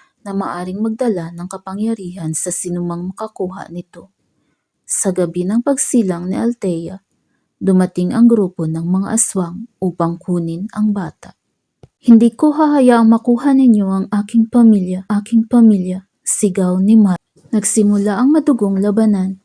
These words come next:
sa pagitan ni Marco at ng kanyang sariling lahi. Ginamit niya ang kanyang lakas bilang isang aswang upang ipagtanggol si Althea at ang kanilang anak. Sa kabila ng kanyang sugat,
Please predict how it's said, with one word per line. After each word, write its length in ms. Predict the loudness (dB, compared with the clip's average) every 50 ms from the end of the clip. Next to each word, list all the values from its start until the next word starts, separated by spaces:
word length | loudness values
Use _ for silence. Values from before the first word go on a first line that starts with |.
| _ _ _ _ _ _
sa 240 | _ -4 -2 -2 0
pagitan 560 | 0 -2 -2 -2 -2 -4 -4 -2 0 2 4
ni 80 | 4 6
Marco 560 | 6 4 4 2 0 -4 -8 -8 -8 -8 -10 _ _ _
at 160 | -8 -6 -4
ng 160 | -2 -4 -2 -2
kanyang 320 | 0 0 2 2 2 2
sariling 720 | 0 2 2 2 2 2 2 0 0 -2 -2 -2 -2 -2
lahi. 400 | -2 -4 -4 -6 -10 -12 -16 _ _ _ _ _ _ _ _ _ _ _ _ _ _
Ginamit 560 | _ 0 2 2 2 4 4 4 4 2 0
niya 240 | -2 -2 -2 -2 -4
ang 160 | -6 -8 -4
kanyang 400 | -2 0 0 2 2 0 0 0
lakas 480 | -2 -2 -2 -4 -4 -4 -4 -4 -6 -6
bilang 320 | -6 -6 -6 -6 -6 -6
isang 240 | -8 -10 -10 -8 -4
aswang 560 | -4 -4 -4 -4 -6 -6 -6 -6 -6 -10 -12 _ _ _ _ _ _ _ _ _ _ _ _ _ _ _
upang 320 | -2 -2 0 0 0 0
ipagtanggol 800 | 0 -2 -2 -4 -4 -2 -2 0 0 0 0 0 -2 -2 -4 -6
si 160 | -2 0 0
Althea 640 | 2 2 0 -2 -2 -2 -2 -2 -2 -4 -8 -12 -16 _ _ _ _ -14
at 80 | -14 -8 -4
ang 80 | -4 -4
kanilang 560 | -2 0 0 0 0 -2 -4 -6 -8 -8 -8
anak. 320 | -6 -6 -6 -6 -6 -8 -12 _ _ _ _ _ _ _ _ _ _ _ _ _ -8
Sa 160 | -6 -6 -4
kabila 400 | -2 -2 -2 0 0 0 0 0 2 0
ng 80 | 0
kanyang 320 | 2 2 2 2 2 2 0
sugat, 560 | -2 -2 -2 -2 0 0 -4 -6 -8 -10